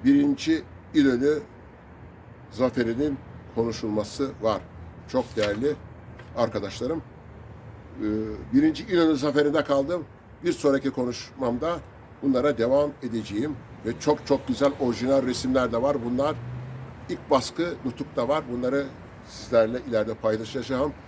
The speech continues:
Tekrar görüşmek üzere değerli arkadaşlarım.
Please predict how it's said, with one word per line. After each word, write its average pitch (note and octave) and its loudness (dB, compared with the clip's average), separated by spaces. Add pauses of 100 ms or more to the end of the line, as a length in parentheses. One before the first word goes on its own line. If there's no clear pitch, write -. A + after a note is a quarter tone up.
(280)
Tekrar C#3 2 (520)
görüşmek A2 -2
üzere G#2+ -2 (440)
değerli G2+ 0
arkadaşlarım. F#2 -8